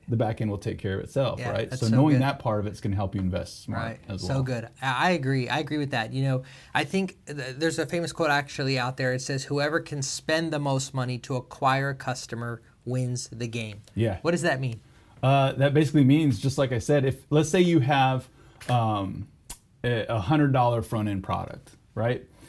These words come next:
Speaker 1: And, uh, your competitor has a hundred dollar front end product,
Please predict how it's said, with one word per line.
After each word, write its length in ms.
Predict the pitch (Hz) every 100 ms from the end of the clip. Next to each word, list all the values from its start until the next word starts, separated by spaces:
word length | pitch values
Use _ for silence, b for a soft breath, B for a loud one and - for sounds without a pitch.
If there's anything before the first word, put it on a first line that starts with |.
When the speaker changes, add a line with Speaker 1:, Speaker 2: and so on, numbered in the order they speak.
| B - 131
Speaker 1:
And, 540 | 123 123 127 123 123 123
uh, 240 | 120 120
your 120 | 123 135
competitor 800 | - 143 - - 151 127 110 98
has 220 | 123 117
a 60 |
hundred 220 | 104 113 104
dollar 240 | 104 95
front 260 | - 101 95
end 140 | 92
product, 500 | - 95 90 -